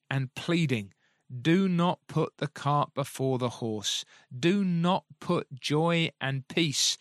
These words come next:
in the place of believing. Don't put them before believing. Don't rest upon your joy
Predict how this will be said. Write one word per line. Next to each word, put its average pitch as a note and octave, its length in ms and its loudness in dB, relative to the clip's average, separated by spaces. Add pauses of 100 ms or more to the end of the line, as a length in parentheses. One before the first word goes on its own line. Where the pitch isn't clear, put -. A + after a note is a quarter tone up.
(240)
in C#3+ 140 -2
the C3 100 0
place - 560 2 (120)
of C3+ 160 -4
believing. C3 540 2 (300)
Don't E3 300 0
put - 240 -2
them F3+ 200 0
before D#3+ 800 2 (280)
believing. B2 540 2 (260)
Don't F#3+ 240 4
rest F3 540 2
upon D#3+ 340 -2
your D3+ 200 4
joy E3 520 2